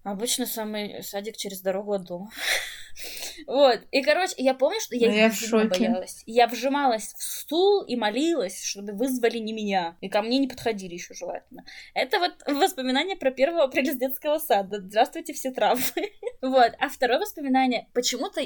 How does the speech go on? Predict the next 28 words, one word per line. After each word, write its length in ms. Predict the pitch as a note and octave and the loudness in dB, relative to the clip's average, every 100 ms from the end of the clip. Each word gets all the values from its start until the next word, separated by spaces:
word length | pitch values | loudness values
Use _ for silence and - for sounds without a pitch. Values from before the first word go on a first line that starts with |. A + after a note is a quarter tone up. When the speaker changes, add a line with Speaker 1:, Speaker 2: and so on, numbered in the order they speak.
| - | -4
Speaker 1:
а 80 | - | -2
у 20 | A#3 | 0
меня 240 | A3+ C#4 | 0 0
было 180 | D#4 B3 | 4 4
одно 300 | G#3 A#3 C4 | 4 2 2
апре-, 260 | B3+ A3+ - | 2 -4 -4
одно 300 | G3+ G3+ C4 | -4 -2 -2
первое 300 | C4 A#3+ A3 | 0 0 -2
апреля, 220 | G#3 - | -2 -6
одно 200 | - G#3 | -6 -10
первое 180 | G#3 G3+ | -10 -12
апреля. 240 | G3+ F#3+ F#3 | -10 -10 -10
Я 60 | |
не 60 | F#3+ | -12
знаю, 200 | G3 - | -14 -16
так 140 | - | -14
нормально 320 | - G3+ D4+ E4+ | -8 -6 -6 -8
вообще 140 | G3+ | -10
говорить, 320 | F#3 G3 G3 | -8 -8 -8
нет? 120 | B3 C#4 - - - | -12 -14 -16 -20 -4
Короче, 460 | - G4 F#4 - F3+ - _ - | 4 4 4 0 -4 -8 _ -6
как-то 300 | - D#4 - | -2 0 2
раз 340 | A#3+ D#4+ - - - - - | 2 2 -4 -12 -16 -20 -6
я 220 | A3+ C4 | 2 4
почувствовала 560 | F#4+ C4 F4 F4+ C4 B3 | 4 2 0 0 4 4
в 60 | |
себе 240 | - C4 B3 | 2 -2 -2
силы, 500 | - F#4+ G4+ - | -4 -2 -2 -2